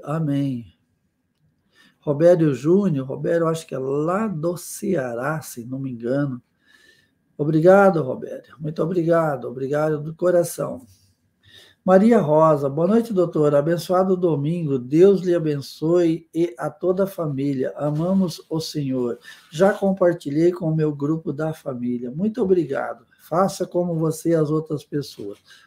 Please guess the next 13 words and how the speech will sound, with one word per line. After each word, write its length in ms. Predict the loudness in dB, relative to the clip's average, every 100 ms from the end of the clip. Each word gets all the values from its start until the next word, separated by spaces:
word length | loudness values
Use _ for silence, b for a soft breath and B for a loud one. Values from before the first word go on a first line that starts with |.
| b
Compartilhe, 1080 | -4 -2 4 2 2 -4 2 6 6 6 4
né, 220 | 2 0
o 80 | 0
nosso 400 | 0 -2 -4 -10
trabalho 560 | -8 -4 2 4 4 2
para 280 | 2 0 0
atingirmos 960 | -4 -6 -4 -2 0 0 0 0 -2 -6
mais 720 | -8 -2 -2 0 -2 -4 -8
pessoas. 920 | -6 -4 -4 -6 -14 -14 -14 -18 -20 _ _ _ _ _ _ _ _ _ _ _ _ -4
É, 800 | 2 4 4 4 4 4 2 -2 -6
Aparecida 960 | -2 2 4 4 0 -2 0 0 0
Fernandes, 1500 | -2 -2 -2 0 0 0 0 0 0 0 -2 -2 -10 -20 -20 _ _ _ _ b b b b b _
é, 480 | -2 2 2 0